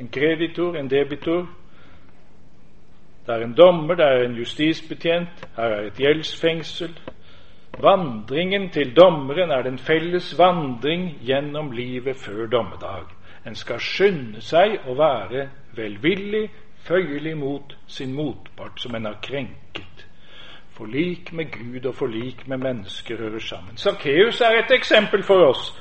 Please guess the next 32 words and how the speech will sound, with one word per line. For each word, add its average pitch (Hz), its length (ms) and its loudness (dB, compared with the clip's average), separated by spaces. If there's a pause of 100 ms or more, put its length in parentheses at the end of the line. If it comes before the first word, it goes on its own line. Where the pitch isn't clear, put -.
(260)
Lukas 170 400 6
nitten. 160 360 2
Se 240 420 10
hvor 240 180 2
glad 190 400 10
Sakkeus 165 640 2
blir 123 180 0 (380)
fordi 165 440 4
Jesus 165 580 8
vil 151 140 4
ha 156 60 10 (100)
fellesskap 127 580 2
med 110 100 -8
ham. 101 120 -10
Se 240 480 8
for 214 140 6
en 202 180 2
forandring 170 580 6 (360)
det 185 140 6
blir 143 380 2
i 185 60 6
Sakkeus 208 600 2
liv. 247 300 0 (520)
Omvendelsen 170 640 4
fører 185 240 2
til 190 120 0 (180)
oppgjør 214 680 4 (480)
og 156 140 2
ny 147 180 4
vandel. 107 440 2 (1800)
Slik 185 320 6
som 170 320 8